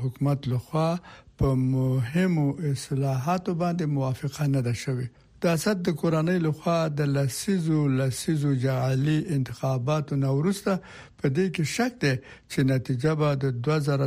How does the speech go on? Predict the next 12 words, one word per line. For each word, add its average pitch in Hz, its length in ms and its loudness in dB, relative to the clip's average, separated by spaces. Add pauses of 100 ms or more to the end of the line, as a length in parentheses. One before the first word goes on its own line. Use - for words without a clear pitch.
(100)
څوارلسم 131 760 -2
کال 139 240 2
انتخاباتو 131 840 -2
ته 139 220 0
ورته 143 380 0
وي، 117 100 -2 (400)
کله 175 260 2
چې - 80 -6 (140)
جمهور 131 540 0
رئیس 127 280 -2
بشار 127 440 -2
الاسد 123 520 -2